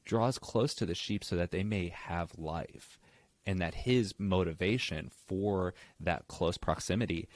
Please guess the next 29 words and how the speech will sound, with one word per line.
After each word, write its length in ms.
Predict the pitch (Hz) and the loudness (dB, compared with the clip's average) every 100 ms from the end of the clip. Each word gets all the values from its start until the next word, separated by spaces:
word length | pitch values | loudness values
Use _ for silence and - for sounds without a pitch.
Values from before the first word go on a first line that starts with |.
| - - - | -20 -20 -4
is 220 | 95 82 | -2 0
their 200 | 87 82 | 2 2
good, 480 | 82 87 78 - - - _ _ - | 0 -4 -4 -6 -10 -14 _ _ -10
their 240 | 101 82 | -4 -2
concern. 640 | 76 80 76 82 73 - - - - - | -2 -6 -4 -4 -4 -8 -14 -20 -14 -4
And 140 | 92 | 0
because 480 | 87 - - 147 123 | 0 -2 4 4 4
of 100 | 76 | 0
that, 280 | 73 69 - | -2 -6 -8
when 420 | - 87 92 90 | -8 0 2 2
the 80 | 82 | 0
sheep 360 | - 104 98 | -2 0 -2
hear 300 | - - 98 | -2 4 4
his 200 | 92 92 | 6 2
voice, 300 | 85 92 90 | 4 2 2
they 140 | - 78 | -2 -8
trust 400 | - - - - | -8 -12 -12 -12
him. 180 | - - _ _ _ _ _ _ - - - | -14 -16 _ _ _ _ _ _ -20 -20 -4
Because 360 | - 135 120 113 | 0 4 4 4
of 100 | 95 | 0
that, 200 | 90 87 | 0 0
when 140 | 87 | -2
the 80 | 87 | -2
sheep, 420 | - 101 101 - | -4 0 0 0
when 200 | - 92 | 0 2
the 80 | 87 | 2
good 200 | 82 95 | 2 0
shepherd 400 | - 92 87 85 | 2 0 0 -2
approaches, 640 | 90 - - 92 - 80 76 | -4 -4 2 4 4 -4 -4